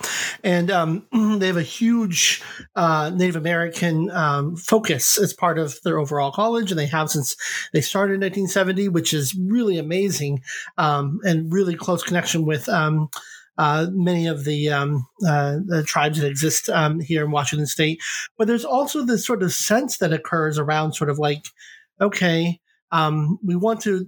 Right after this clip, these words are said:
to respect and understand this, and yet we're coming from a, a white privilege sort of state, and, and, and we're doing this sort of disconnect about, okay, this is how, you know, we're, we're learning in connection, and yet,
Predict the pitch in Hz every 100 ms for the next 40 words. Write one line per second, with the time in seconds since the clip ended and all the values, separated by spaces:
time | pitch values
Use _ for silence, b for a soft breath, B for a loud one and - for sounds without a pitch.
0 | 180 175 165 - 202 202 185 151 139 233
1 | 262 226 170 185 165 165 170 170 269 269
2 | 254 180 165 - 160 143 175 233 - -
3 | 202 190 151 139 - 147 127 - - 185
4 | 170 - - B B B 190 175 175 B
5 | B 190 190 208 175 175 147 202 214 185
6 | 185 196 165 139 - B B - 226 226
7 | - 202 175 - 160 160 160 202 190 185
8 | 170 180 185 - 196 196 185 180 - B
9 | B - 170 156 151 185 190 185 196 180
10 | 175 330 359 196 170 220 - _ 202 180
11 | 180 190 233 - 175 147 185 175 180 180